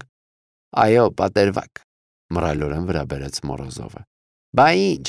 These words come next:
Ռավիկ, եթե ոչ պատերվակ։ Դու ուրիշ բան էիր սպասում»։ «Այո, ուրիշ»։ Մորոզովը լռեց։ «Սպասելն ու իմանալը տարբեր բաներ են»,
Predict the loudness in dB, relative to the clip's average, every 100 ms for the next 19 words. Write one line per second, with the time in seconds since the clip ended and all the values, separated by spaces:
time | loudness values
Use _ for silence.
0 | 0 0 2 -2 -2 -4 -2 -6 -6 -12
1 | -8 -8 -8 -14 -14 -16 -20 _ _ _
2 | _ 10 12 10 6 4 4 6 4 2
3 | 0 -4 -6 -6 -8 -10 _ _ _ _
4 | _ -4 -2 -4 -8 _ -4 -4 -4 -8
5 | -10 _ _ _ _ _ _ _ 2 4
6 | 6 4 2 2 0 0 -4 -8 -12 -12
7 | _ _ _ _ _ _ _ -8 0 2
8 | 4 2 2 0 0 0 -2 -4 -2 -2
9 | 0 -4 -2 -4 -4 -6 -10 -16